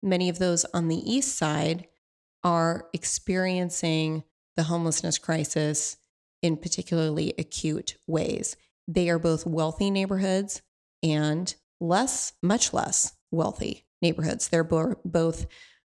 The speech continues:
majority white neighborhoods and majority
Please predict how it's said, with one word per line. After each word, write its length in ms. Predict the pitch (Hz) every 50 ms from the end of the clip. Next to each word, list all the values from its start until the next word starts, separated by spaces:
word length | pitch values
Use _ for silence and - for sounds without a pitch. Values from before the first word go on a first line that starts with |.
| _
majority 680 | - 190 180 165 175 160 156 160 165 156 156 151 147 147 - _
white 580 | 175 147 175 165 160 160 170 - - - - - -
neighborhoods 840 | 190 175 170 165 165 170 156 156 156 156 156 180 208 - - - - _ _ _ _ _ _ _ _ _ -
and 640 | 170 160 160 156 156 156 156 156 156 156 151 - - - _ _
majority 760 | - 175 170 160 - 170 165 156 156 156 160 156 156 156 -